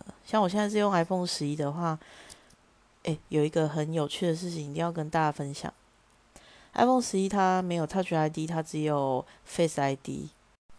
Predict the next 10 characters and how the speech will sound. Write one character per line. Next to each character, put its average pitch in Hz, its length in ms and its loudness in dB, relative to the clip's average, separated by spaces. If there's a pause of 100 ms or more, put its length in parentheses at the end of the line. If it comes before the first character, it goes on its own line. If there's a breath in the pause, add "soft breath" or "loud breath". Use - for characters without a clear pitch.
(360 loud breath)
Face 269 220 6
I 226 120 10
D 226 160 2
你 185 80 0
不 180 100 -2
是 208 120 2
可 190 180 4
以 160 320 2
去， 185 500 0 (480 loud breath)
呃， 156 680 0